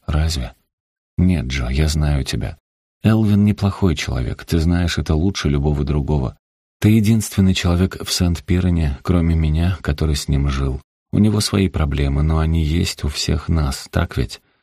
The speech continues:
У него их больше, чем у большинства, поэтому ему нужна я». Поли отпустила его руку. «Нужна ли?» «Больше, чем ты можешь представить».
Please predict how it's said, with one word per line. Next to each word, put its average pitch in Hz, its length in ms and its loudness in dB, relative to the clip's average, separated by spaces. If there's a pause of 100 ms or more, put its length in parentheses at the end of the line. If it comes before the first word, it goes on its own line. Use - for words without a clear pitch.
(200)
У 92 60 4
него 104 220 4
их 101 140 -2
больше, 107 380 0
чем 76 240 0
у 71 60 0
большинства, 65 680 -4 (180)
поэтому 76 520 0
ему 69 260 -2
нужна 67 320 -4
я». 71 300 -2 (480)
Поли 101 260 2
отпустила 80 640 -2
его 71 240 -2
руку. 69 260 -4
«Нужна 69 500 -2
ли?» 65 140 -8 (500)
«Больше, 104 360 0
чем 95 240 0
ты 92 100 0
можешь 80 380 -2
представить». 64 720 -6